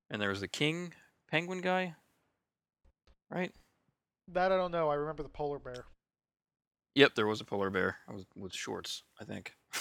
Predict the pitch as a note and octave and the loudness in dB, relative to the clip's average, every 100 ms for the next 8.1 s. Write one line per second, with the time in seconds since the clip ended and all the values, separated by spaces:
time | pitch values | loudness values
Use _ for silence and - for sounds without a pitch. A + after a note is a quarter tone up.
0 | - - - A3+ - _ - B4 - B3+ | -6 -6 -4 -4 -4 _ -6 -4 2 2
1 | D#3+ - G3+ F3+ C#3+ - - - C#3 - | 6 4 4 0 -2 -2 -2 2 6 8
2 | D#3 C3+ A#2 - E3+ B2 C3 C3+ - - | 8 6 4 2 2 6 6 6 0 -6
3 | - _ - A2 C3 B2 A2 - A2+ G#2+ | -8 _ -8 2 6 6 4 0 0 0
4 | G#2 - G3+ - - - - - - B3 | -2 -2 -4 -6 -8 -14 0 0 2 -2
5 | C#4 - - - - - - - - - | -2 -4 -18 -20 -20 -20 -20 -20 -20 -20
6 | _ _ _ _ _ _ _ _ C#3 B2+ | _ _ _ _ _ _ _ _ 2 10
7 | A#2+ A2+ G#2 G2 G2+ G#2 G2+ G2 G2 F#2 | 10 10 6 4 4 4 -2 -4 -6 -6
8 | - | -8